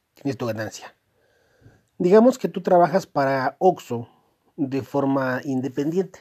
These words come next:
¿Por qué? Ellos te ponen el producto, tú lo vendes, entregas cuentas y tienes tu ganancia. Es exactamente, fíjense bien, es exactamente lo mismo que hace Lotería Nacional. E incluso para vender en Lotería Nacional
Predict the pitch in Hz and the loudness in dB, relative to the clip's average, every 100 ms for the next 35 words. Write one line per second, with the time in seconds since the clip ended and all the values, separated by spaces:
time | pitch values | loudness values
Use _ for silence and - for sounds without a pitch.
0 | _ 131 123 131 117 _ _ _ - 160 | _ -10 -8 -10 -14 _ _ _ -4 -4
1 | 127 127 143 123 123 165 208 190 156 131 | -4 -4 -4 -2 0 0 2 0 0 2
2 | 190 226 247 - - _ _ _ - 139 | 4 4 0 -6 -18 _ _ _ -8 -6
3 | 143 131 117 - 220 233 175 139 123 123 | -4 -4 -6 4 4 4 -6 -8 -8 -8
4 | 110 107 - - - _ 196 220 247 - | -6 -8 -10 -16 -20 _ -4 -2 -2 2
5 | 214 220 202 190 208 156 90 _ _ _ | 4 4 2 0 0 -2 -8 _ _ _
6 | _ - 190 180 202 - 175 190 185 139 | _ -6 -4 -2 -4 -2 0 2 0 0
7 | 165 170 156 - 131 - - _ _ _ | 0 0 -4 -2 -4 -4 -8 _ _ _
8 | _ _ _ _ - 147 156 117 101 98 | _ _ _ _ 0 2 2 -2 -6 -6
9 | 101 - 180 - - _ _ _ _ _ | -8 -2 -4 -4 -18 _ _ _ _ _
10 | _ _ _ _ _ _ _ _ _ _ | _ _ _ _ _ _ _ _ _ _
11 | _ - 202 202 202 269 165 - 117 - | _ 6 8 8 4 6 6 4 -10 -10
12 | _ _ _ _ _ _ 160 165 165 165 | _ _ _ _ _ _ 0 4 4 6
13 | 220 302 269 175 208 277 156 104 107 | 6 6 4 6 4 4 -2 -4 -10